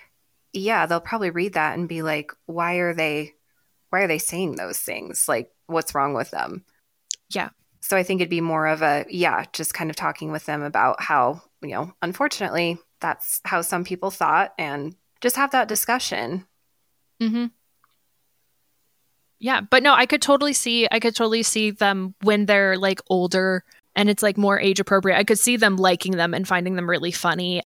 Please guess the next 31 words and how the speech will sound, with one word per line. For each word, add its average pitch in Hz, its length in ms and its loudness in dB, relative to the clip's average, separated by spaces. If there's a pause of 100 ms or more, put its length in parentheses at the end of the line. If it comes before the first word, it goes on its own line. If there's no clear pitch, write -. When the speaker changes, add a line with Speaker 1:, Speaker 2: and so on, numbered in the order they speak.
(120)
Speaker 1:
And, 226 160 -2
like, 233 160 -2
all 214 180 4
the 247 100 -2
pranks 175 540 -6
that 214 140 -6
they 220 140 -2
pull 233 520 -2 (720)
at 180 160 -2
the 202 80 -8
school 170 340 -2
and 202 140 -2
stuff 214 280 -2
are 196 120 -6
so 196 800 0 (460)
ridiculous 185 920 -2
and 185 180 -2
funny, 175 260 -2
and 190 120 -2
they 180 100 0
take 202 240 -6
it 185 140 -2
so 170 320 -2
seriously, 185 580 -4
though, 220 160 -2
like, 196 200 -2
the 170 80 -4
planning 170 480 -4
of 175 100 -4
these 170 220 -6
pranks. - 580 -6